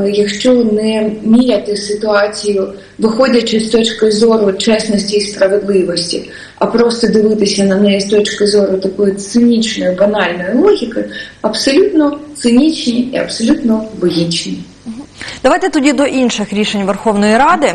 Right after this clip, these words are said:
Speaker 2: Вони ухвалили в цілому закон, що оновлює перелік мов, до яких буде застосовуватися режим підтримки і особливого захисту, який передбачений Європейською хартією регіональних та міноритарних мов.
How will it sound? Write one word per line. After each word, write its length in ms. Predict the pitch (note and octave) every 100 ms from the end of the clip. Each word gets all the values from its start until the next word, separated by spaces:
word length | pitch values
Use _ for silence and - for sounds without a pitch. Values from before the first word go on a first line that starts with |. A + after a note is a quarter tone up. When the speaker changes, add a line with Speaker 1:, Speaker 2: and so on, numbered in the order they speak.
| - - - G#3
Speaker 2:
Вони 180 | A#3+ C#4+
ухвалили 420 | C4 D#4 D#4 C4+
в 40 |
цілому 340 | C#4 C4+ C4 B3
закон, 320 | B3+ D#4+ E4+
що 300 | - C4 -
оновлює 440 | A#3+ C4+ C4+ A#3+ A3+
перелік 460 | B3 A#3+ A#3 G#3+
мов, 260 | A#3+ D4+ B3+
до 100 | G#3+
яких 240 | A3 B3+
буде 240 | G3+ G#3 G3+
застосовуватися 920 | G#3 A#3+ - C#4+ C#4+ B3+ - G#3 A3
режим 320 | G#3+ A3+ G#3+
підтримки 520 | A#3 - C4+ B3 A3
і 40 | G3
особливого 560 | F#3+ G3+ G#3 F#3+ G3
захисту, 500 | F#3 C4+ C4 B3+ -
який 220 | F#3+ F#3+
передбачений 680 | G3 G3+ F3+ G#3+ A3+ G#3 G3+
Європейською 680 | G3 G#3+ A3 - - - F#3+
хартією 420 | - A3 - G#3
регіональних 640 | F#3 F3+ F#3+ F#3+ A3+ A3 A3
та 220 | A3 G3+ - - - -
міноритарних 880 | A3+ B3 B3+ A3+ G3 F#3 F#3+ F#3+ -
мов. 300 | A3 G#3+